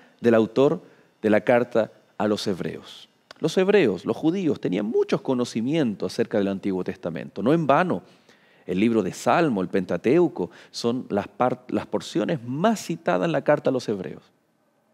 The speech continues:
No basta el conocimiento, no basta haber nacido en una iglesia cristiana, sino que podemos nosotros tergiversar nuestra salvación.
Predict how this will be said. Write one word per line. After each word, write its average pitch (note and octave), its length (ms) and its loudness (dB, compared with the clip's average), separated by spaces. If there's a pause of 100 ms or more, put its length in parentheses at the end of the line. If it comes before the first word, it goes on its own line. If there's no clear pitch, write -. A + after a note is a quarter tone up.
(1900)
No B2+ 120 2
basta F3 240 4
el - 80 0
conocimiento, D3+ 800 -4 (1040)
no C3 140 4
basta F3 260 4
haber E3+ 180 4
nacido E3+ 420 0
en D#3+ 80 0
una C#3+ 140 2
iglesia C#3 340 2
cristiana, A2+ 680 -6 (840)
sino D#3+ 400 0
que - 340 0 (840)
podemos E3 520 6
nosotros D#3 480 -2
tergiversar D#3 840 0
nuestra C3+ 300 -2
salvación. G#2 640 -2